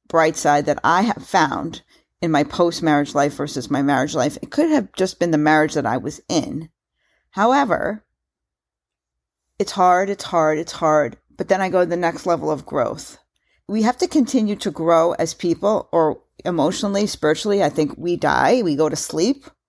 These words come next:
It's harder to grow in a marriage because sometimes you may grow away from your partner, or you may be afraid that you're gonna grow away from your partner, or you have grown away from your partner.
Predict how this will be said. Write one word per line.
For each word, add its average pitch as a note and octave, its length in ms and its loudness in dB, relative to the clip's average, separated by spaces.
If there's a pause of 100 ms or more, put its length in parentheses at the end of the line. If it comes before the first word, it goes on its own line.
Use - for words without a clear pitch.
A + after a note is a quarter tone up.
(140)
It's F#3 160 -2
harder F#3 500 2
to C4+ 180 -4
grow E3 440 2
in G3+ 80 -2
a D#3+ 60 2
marriage D#3+ 580 0
because D#3+ 420 0
sometimes F#3 720 -2 (260)
you E3+ 120 -4
may D#3+ 140 2
grow D#3+ 380 2
away D#3 300 0
from A3 240 -2
your A3+ 140 -2
partner, C4 600 0 (360)
or E3+ 120 2
you E3+ 140 0
may E3+ 140 0
be E3 120 0
afraid E3 540 0
that A3+ 160 0
you're G#3+ 80 -2
gonna A3+ 200 -2
grow G#3+ 240 0
away G#3 220 2
from A3 220 -2
your G#3+ 140 0
partner, A3 640 0
or F3 80 2
you D3+ 160 0
have D#3 460 0
grown A#3 240 2
away G#3+ 240 0
from A3 200 -2
your G#3+ 120 0
partner. A3 580 0